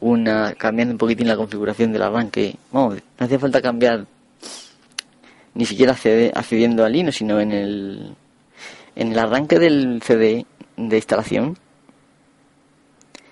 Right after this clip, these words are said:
era, eh, pues, eh, cuando arrancas te salen dos iconos en, abajo en la pantalla, recién arrancado,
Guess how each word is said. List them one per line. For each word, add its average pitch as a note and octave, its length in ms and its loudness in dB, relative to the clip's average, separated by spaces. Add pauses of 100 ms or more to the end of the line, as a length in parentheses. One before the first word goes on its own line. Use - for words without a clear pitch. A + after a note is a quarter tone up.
(420)
era, C3+ 320 0 (220)
eh, G2 600 -2 (1800)
pues, - 400 -2 (1300)
eh, A2 220 2
cuando G#2+ 380 2
arrancas C3 580 0 (120)
te A2 100 -10
salen G#2 880 -2 (920)
dos A2 320 0
iconos G#2+ 340 0
en, G#2+ 120 -2
abajo G2+ 360 0
en G2 120 -4
la F#2+ 140 0
pantalla, A#2+ 460 -2 (760)
recién A2+ 300 -2
arrancado, A2 480 -2